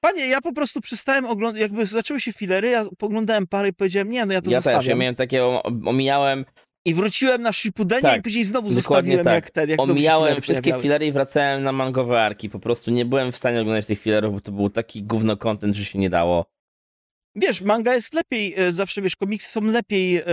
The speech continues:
Speaker 1: prowadzone, bo one tam mają po prostu, e, nie, <laughs> jakby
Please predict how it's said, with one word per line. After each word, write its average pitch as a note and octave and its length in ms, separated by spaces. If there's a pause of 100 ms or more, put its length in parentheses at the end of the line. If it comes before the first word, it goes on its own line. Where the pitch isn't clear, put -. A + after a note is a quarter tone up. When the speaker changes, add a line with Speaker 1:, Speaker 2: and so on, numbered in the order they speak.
(320)
Speaker 1:
prowadzone, E3+ 520
bo E3 160
one E3 160
tam E3+ 140
mają E3+ 260
po D#3+ 100
prostu, D3+ 720 (580)
e, D3 120
nie, F3 200
<laughs> E3+ 360
jakby E3 320